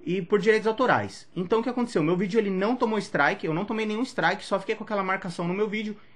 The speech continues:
e toda a monetização do meu vídeo foi repassada pra G R seis.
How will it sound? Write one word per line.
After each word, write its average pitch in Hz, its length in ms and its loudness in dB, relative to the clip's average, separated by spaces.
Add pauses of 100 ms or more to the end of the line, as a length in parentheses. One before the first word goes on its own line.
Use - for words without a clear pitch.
(100)
e 220 100 -4
toda 247 400 -2
a - 20 2
monetização 202 540 0
do 175 80 2
meu 170 140 2
vídeo 170 320 -2 (260)
foi 220 240 2
repassada 214 420 0
pra 202 220 0
G 185 140 0
R 202 160 0
seis. - 480 -6